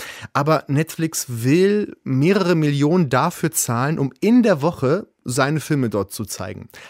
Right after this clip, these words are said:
Außerhalb der Woche möchte man am Wochenende der Kinemathek einfach das Gebäude weiterhin überlassen. Also man strebt eher eine Partnerschaft an. Die Kinemathek darf weiter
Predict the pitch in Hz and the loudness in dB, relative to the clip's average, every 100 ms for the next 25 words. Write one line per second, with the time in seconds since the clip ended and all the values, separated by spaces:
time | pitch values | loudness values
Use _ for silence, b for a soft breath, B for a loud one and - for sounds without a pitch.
0 | B 151 214 233 131 113 - 104 92 98 | B -2 -2 -2 -4 -4 -4 -6 -4 -4
1 | - 226 B B - 131 147 139 131 131 | -4 -6 B B -6 -6 -2 -2 -2 -2
2 | 135 151 160 139 135 131 - 160 139 131 | -2 -2 -2 -2 -2 -4 -2 -4 -2 -4
3 | - 135 127 - - 123 131 117 - 113 | -4 -4 -4 -8 -4 -4 -4 -8 -10 -4
4 | 135 117 120 120 110 117 120 120 120 117 | -2 0 0 0 -2 -2 -2 -4 -2 -2
5 | 120 127 123 120 123 117 - 143 - 131 | -2 -2 -4 -2 -2 -4 -4 -4 -2 -2
6 | 131 - 127 139 131 104 113 98 107 110 | -4 -4 -6 -4 -4 -6 -6 -8 -8 -6
7 | 113 - 147 139 127 - 156 143 120 131 | -8 -6 -4 -4 -4 -6 -4 -4 -4 -6
8 | 135 135 | -4 -6